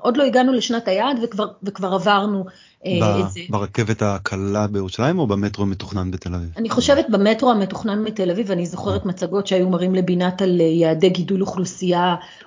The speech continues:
Speaker 1: או יעדי, אה, כמות כניסות רכבים שייכנסו לתל אביב, תסלח לי שאני לא זוכרת את המספרים, אבל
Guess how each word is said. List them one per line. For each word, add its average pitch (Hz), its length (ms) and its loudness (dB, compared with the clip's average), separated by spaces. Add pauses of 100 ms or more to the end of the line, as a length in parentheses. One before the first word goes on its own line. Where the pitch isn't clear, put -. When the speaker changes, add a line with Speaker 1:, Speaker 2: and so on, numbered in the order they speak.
Speaker 1:
או 175 300 4
יעדי, 175 640 4
אה, 180 60 4
כמות 196 340 -2
כניסות 196 400 -2
רכבים 202 440 0
שייכנסו 196 540 0
לתל 202 260 4
אביב, 202 240 2
תסלח 202 240 -2
לי 226 80 -2
שאני 190 180 0
לא 196 60 2
זוכרת 190 280 -2
את 185 80 -6
המספרים, 196 480 0
אבל 185 160 4